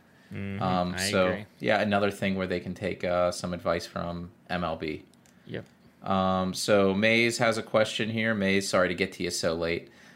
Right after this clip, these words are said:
Speaker 2: Um, "Is it just me or is puck chopping overpowered?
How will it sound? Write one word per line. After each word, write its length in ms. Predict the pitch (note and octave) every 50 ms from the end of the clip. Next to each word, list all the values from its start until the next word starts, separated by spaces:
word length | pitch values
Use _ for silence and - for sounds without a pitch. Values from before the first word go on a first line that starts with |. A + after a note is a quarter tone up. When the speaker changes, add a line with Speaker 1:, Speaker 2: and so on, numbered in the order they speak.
| - - _ _ -
Speaker 2:
Um, 340 | - G2 F#2 F2 E2+ D#2+ - -
"Is 160 | - D3+ D#3+ G3+
it 80 | G3+
just 240 | - G3+ F3+ - -
me 180 | C#3 D3+ D#3+ D#3
or 80 | C3
is 140 | G2+ F#2+ -
puck 320 | - - - B2+ B2+ C3
chopping 560 | - - B2 A#2 A#2 - B2 G#2+ G#2+ G2 - -
overpowered? 800 | G2 G2 F#2+ G2 F#2 - - - D#2+ D#2 D#2 D#2 D2 - -